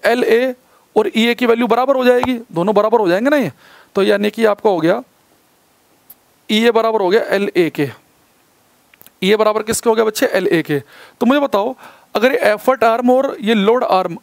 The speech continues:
आपके दोनों बराबर हो जाएं, बिल्कुल equal हो जाएं, तो इसका मतलब है कि आपका ये दोनों कट जाएंगी, बराबर हो जाएंगी। तो mechanical advantage आपकी कितनी आ जाएगी? मैकेनिकल एडवांटेज यानी आपका मै-, यांत्रिक लाभ कितना आ जाएगा बच्चे? एक आ जाएगा।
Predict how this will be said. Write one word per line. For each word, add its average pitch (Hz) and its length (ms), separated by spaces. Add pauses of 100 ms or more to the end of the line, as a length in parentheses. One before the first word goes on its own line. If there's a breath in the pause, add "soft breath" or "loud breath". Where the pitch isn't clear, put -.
आपके 196 260
दोनों 220 320
बराबर 196 340
हो 156 140
जाएं, 185 180
बिल्कुल 202 300 (100)
equal 233 320
हो 165 140
जाएं, 160 260 (360 loud breath)
तो - 80
इसका 233 240
मतलब 226 300
है 196 80
कि 233 140
आपका 214 240
ये 214 40
दोनों 214 200
कट 220 180
जाएंगी, 262 260
बराबर 240 280
हो 196 80
जाएंगी। 220 320 (420 loud breath)
तो 214 80
mechanical 233 520
advantage 220 560
आपकी 214 220
कितनी 220 260
आ 208 60
जाएगी? 196 380 (1200)
मैकेनिकल 208 460
एडवांटेज 196 600 (400 loud breath)
यानी 185 120
आपका 208 220
मै-, 190 200 (100)
यांत्रिक 190 380
लाभ 190 200
कितना 208 240
आ - 20
जाएगा 202 200
बच्चे? 196 360
एक 160 140
आ 156 80
जाएगा। 151 360